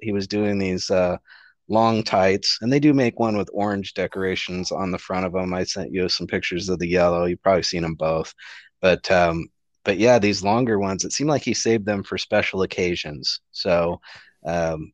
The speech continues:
so yeah, he's probably the most challenging custom paint job I've done because it's hard to see in those pictures, or if you don't remember having one physically, the, uh,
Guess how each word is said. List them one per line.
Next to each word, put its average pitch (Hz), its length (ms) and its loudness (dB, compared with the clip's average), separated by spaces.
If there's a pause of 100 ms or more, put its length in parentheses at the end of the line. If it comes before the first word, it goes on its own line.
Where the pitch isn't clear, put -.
(120)
so - 160 -2
yeah, 95 260 6
he's 117 300 4
probably 143 380 6
the 113 100 0
most 110 300 0
challenging 110 880 0
custom 110 800 -2
paint 110 260 -2
job 110 280 4
I've 98 260 0
done 101 300 0
because 98 520 0 (360)
it's 95 140 -4
hard 127 160 4
to 123 60 0
see 123 160 0
in 113 100 4
those 101 160 0
pictures, 107 680 -2
or 92 120 -2
if 92 140 -10
you 92 260 -2 (140)
don't 104 200 0
remember 101 280 0
having 101 320 2
one 95 180 -2
physically, 95 760 -4 (380)
the, 90 320 4
uh, 85 240 4